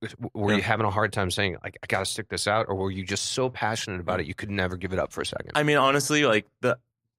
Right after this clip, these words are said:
Speaker 2: the reality was, is, like, I was originally, like I was saying, "Oh, I'm using Mix Magazine, like, to get in." But then once they started knowing me, it was more of like, "Well, I wanna continue this 'cause I'm meeting," it's a small community, but there's still so many people. So for me, it was, like, an opportunity to meet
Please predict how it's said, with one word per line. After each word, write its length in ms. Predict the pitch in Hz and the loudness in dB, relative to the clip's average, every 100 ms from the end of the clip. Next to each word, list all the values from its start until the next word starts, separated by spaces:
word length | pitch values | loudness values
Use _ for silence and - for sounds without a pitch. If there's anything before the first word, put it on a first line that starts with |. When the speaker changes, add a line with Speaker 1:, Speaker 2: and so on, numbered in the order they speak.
| - | -2
Speaker 2:
the 140 | 127 | 2
reality 400 | 117 120 123 127 | 4 6 6 4
was, 300 | 110 110 110 | 4 4 4
is, 100 | 101 | 2
like, 160 | 101 98 | 2 2
I 160 | 107 107 | 4 4
was 300 | 110 101 95 _ 120 | 4 0 -4 _ 0
originally, 380 | 123 127 120 | 2 2 4
like 120 | 110 98 | 4 4
I 40 | |
was 100 | 101 | 2
saying, 160 | - 98 | 2 2
"Oh, 100 | 98 | 4
I'm 100 | 98 | 4
using 240 | 98 95 95 | 2 0 0
Mix 180 | 95 | -2
Magazine, 520 | 92 90 90 92 95 92 | -2 -2 -2 -2 -2 -4
like, 160 | 85 - | -8 -10
to 100 | - | -2
get 160 | 98 95 | 0 2
in." 300 | 92 82 95 _ - | 2 0 -8 _ -2
But 80 | 117 | 4
then 160 | 117 | 6
once 140 | 110 - | 4 2
they 60 | |
started 240 | 107 110 101 | 2 4 4
knowing 280 | 104 107 98 | 4 4 4
me, 140 | 98 | 2
it 40 | |
was 120 | 98 95 | 0 2
more 200 | 98 95 | 2 4
of 80 | |
like, 180 | 92 95 | 4 0
"Well, 200 | 101 92 _ _ - | -2 -4 _ _ 0
I 80 | |
wanna 180 | 110 113 | 2 4
continue 380 | 107 98 127 135 | 0 -2 2 4
this 160 | 98 - | 4 2
'cause 100 | 104 | 2
I'm 140 | 98 | 2
meeting," 320 | 101 101 98 _ _ _ - | 2 2 -2 _ _ _ -12
it's 80 | 110 | -4
a 60 | 131 | 0
small 220 | 139 127 | 4 2
community, 360 | 127 135 135 107 | 4 2 4 4
but 180 | 101 - - | 2 0 -2
there's 180 | 107 - | -2 0
still 360 | - 110 104 | 2 4 4
so 180 | - 120 | 2 0
many 160 | 107 98 | 0 -4
people. 420 | 104 - 85 82 _ _ _ | -6 -4 -6 -6 _ _ _
So 140 | - 120 | -4 -2
for 120 | 113 | 2
me, 240 | 113 117 | 4 4
it 40 | 104 | 4
was, 160 | 98 | 2
like, 140 | 92 92 | 0 2
an 60 | |
opportunity 400 | 98 98 - 107 | 0 0 0 0
to 80 | 92 | 2
meet 260 | 95 98 | 0 0